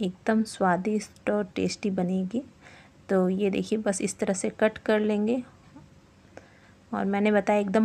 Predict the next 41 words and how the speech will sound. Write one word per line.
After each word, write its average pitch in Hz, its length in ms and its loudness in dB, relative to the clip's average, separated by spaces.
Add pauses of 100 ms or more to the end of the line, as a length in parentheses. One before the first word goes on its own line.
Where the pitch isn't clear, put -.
मार्केट 190 480 2
जैसी 196 420 0
होती 196 340 -2
है, 208 140 0
एकदम 196 240 -2 (240)
मावा, 185 400 4
अ, - 280 0
की 190 200 -4
मिठाई 185 400 2
बनती 190 400 -2
है, 202 180 -2 (380)
क्योंकि 214 220 -2
इसमें 214 240 0
मैंने 202 240 0
दूध 214 300 -2
पूरा 202 420 2
एक 202 240 2
लीटर 202 300 2
डाला 180 340 4
है। 196 220 -2 (320)
और 185 240 2
इसकी - 380 -4
बर्फ़ी 202 380 -2
को 208 140 0
मैं 208 160 4
आपको 190 260 0
निकाल 190 380 4
के 208 140 -2
दिखा 190 340 2
रही 175 180 2
हूँ 233 120 0 (440)
कि 220 80 -2
एकदम 254 300 2 (140)
परफेक्ट 226 500 4
ये 202 120 2
बर्फ़ी 190 440 0
देखिए, 180 380 -4 (200)
एकदम 220 260 0 (120)
परफेक्ट - 500 -2
जमी 165 320 -2
है। 165 260 -6